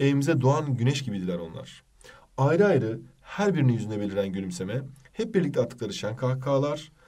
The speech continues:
hayatın sıkıntıları içinde bunalan herkesin dünyasını bir süreliğine de olsa, "Aa bak burada D'yi niye ayrı yazdın ki?" Bir süreliğine olsa rahatlatır diyebiliyorsun.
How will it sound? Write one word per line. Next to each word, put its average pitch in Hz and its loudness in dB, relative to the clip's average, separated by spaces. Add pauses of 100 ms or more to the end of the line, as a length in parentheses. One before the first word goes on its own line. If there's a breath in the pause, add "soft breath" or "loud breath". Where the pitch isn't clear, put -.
(200 soft breath)
hayatın 151 -2
sıkıntıları 165 -4
içinde 160 -4
bunalan 160 0 (160 loud breath)
herkesin 160 -2
dünyasını 117 -2
bir 190 2
süreliğine 107 -2
de 98 -2 (140)
olsa, 101 -2
"Aa 123 -2
bak 117 -8
burada 131 -4
D'yi 127 0
niye 147 -2
ayrı 143 -4
yazdın 185 -4
ki?" 104 -8 (440 loud breath)
Bir 170 4
süreliğine 123 2
olsa 104 0
rahatlatır 170 2
diyebiliyorsun. 185 2